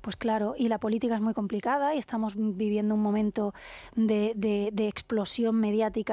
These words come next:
de lo, todo lo político, de ha aparecido nuevas fuerzas políticas. Es que gestionar un país de cuarenta y siete millones de personas es una cosa muy complicada.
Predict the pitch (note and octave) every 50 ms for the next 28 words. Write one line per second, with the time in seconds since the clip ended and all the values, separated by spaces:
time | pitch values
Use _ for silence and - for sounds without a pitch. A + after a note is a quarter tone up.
0 | G#3 G#3 G#3 G#3 G#3 G#3 G3 A3 - - A3 G#3+ G#3 G#3+ G#3 G3+ G3 - G#3 G3+
1 | B3+ C#4+ - D4+ B3+ - C#4+ D4+ D4+ C4+ G3 F#3 G#3+ G3+ G3 - - A3+ G#3+ G#3
2 | G#3+ G#3+ G#3 G3+ F#3 - - G#3 - - G3+ - - G#3 G#3 B3+ B3+ - B3 C4+
3 | C4 C4 - - - - - - - - - - - - - - - - - -
4 | B3 A#3+ B3 B3+ B3+ B3 G#3+ - B3+ G#3 - - G#3 G3+ G#3+ A#3+ B3 - C#4 C4+
5 | C#4+ C#4 C#4 - C#4 C4 C4 B3 C4 A#3+ - C4 A#3 B3 B3 B3 A#3+ A#3+ A3+ A#3
6 | G#3 A3+ - - A#3+ B3+ D4 D4 C#4 A#3+ A3+ A3+ G#3 - B3+ D#4 E4 F4 D4 B3+
7 | G#3+ F#3 - A#3+ - A3+ B3+ E4 F4 B3+